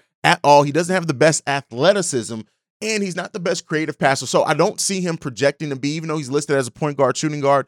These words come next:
to be a playmaking point guard. But he could very well, depending on who else you have out there on the court, especially if we see Patrick Williams develop as a, continue to develop as a playmaker, other players, he could play the point and run the point at times, but not be the primary ball handler when he's doing that.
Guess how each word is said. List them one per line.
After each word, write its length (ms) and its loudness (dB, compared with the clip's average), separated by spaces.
to 80 -6
be 220 -2
a 40 -6
playmaking 640 -8
point 220 -8
guard. 300 -2
But 100 -2
he 60 -6
could 200 2
very 220 4
well, 200 4
depending 340 0
on 80 -2
who 220 0
else 180 -2
you 80 -4
have 200 0
out 180 0
there 100 -6
on 60 -6
the 100 -8
court, 180 2
especially 480 -4
if 160 -4
we 80 -6
see 200 0
Patrick 340 0
Williams 260 -2
develop 360 0
as 200 0
a, 40 -14
continue 280 -4
to 140 -2
develop 420 2
as 160 2
a 60 -12
playmaker, 540 -6
other 160 0
players, 340 0
he 60 -8
could 240 2
play 200 4
the 100 -4
point 280 -2
and 140 -2
run 120 0
the 60 -4
point 240 -4
at 160 -6
times, 420 0
but 160 0
not 200 -4
be 140 -4
the 80 0
primary 460 -4
ball 320 6
handler 400 -4
when 180 -6
he's 160 -8
doing 320 -8
that. 180 -16